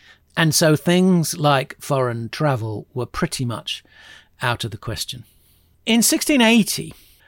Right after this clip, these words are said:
her second cousin, George of Hanover, visited the royal court in London. Now, George is a descendant, a quite distant descendant, of Charles the First via his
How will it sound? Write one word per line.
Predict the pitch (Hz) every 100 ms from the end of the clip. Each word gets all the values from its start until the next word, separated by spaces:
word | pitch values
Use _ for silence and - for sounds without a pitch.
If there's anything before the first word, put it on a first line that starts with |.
| _
her | - 156
second | - - - 208 -
cousin, | 170 117 110 113 - - _
George | 127 139 147 156 143
of | -
Hanover, | - 170 123 - - _ _
visited | - 120 156 160 - 123 - - -
the | 127
royal | 123 120 113
court | - 113 104 - - - _ _ _
in | - 127 117
London. | 120 113 107 143 - _ _ _ _ _ _ _ _ _
Now, | 156 147
George | - 240 254 247 -
is | 160 139
a | 131
descendant, | 123 - 127 143 180
a |
quite | - - - 156
distant | 165 - 113 - -
descendant, | - - 107 101 110 - _ - - - _ _ _
of | 143
Charles | - 156 139 120
the |
First | 127 127 117 - -
via | - 131 123 120
his | 117 - 117